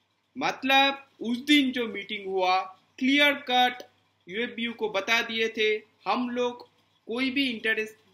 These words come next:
नहीं दिखाते आप लोगों का pension updation issue में", क्योंकि UFBU clear cut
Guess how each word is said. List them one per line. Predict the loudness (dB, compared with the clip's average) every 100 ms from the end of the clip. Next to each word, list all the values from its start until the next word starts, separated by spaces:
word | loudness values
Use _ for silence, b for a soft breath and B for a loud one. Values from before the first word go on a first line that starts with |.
| _
नहीं | -6 -4
दिखाते | -4 -6 -6 -6 -8 -8 _ _ -4
आप | -2 -2
लोगों | -4 -6 -6
का | -8
pension | -8 -8 -8 -8
updation | -8 -8 -12 -10 -14 -14
issue | -14 -14
में", | -6 -2 -2 -4 _ _ _ _ _ _ _ _ _ _ _ _ _ _ _ _ _ _ _ _ _ _ _ -4
क्योंकि | -4 -2 -4 -4 -8 _ _ -14
UFBU | -4 -2 -2 0 -2 -2 -8 _ _ _ _ _ _ _ _ -8
clear | -2 0 0 0
cut | -4 -4 -4 -4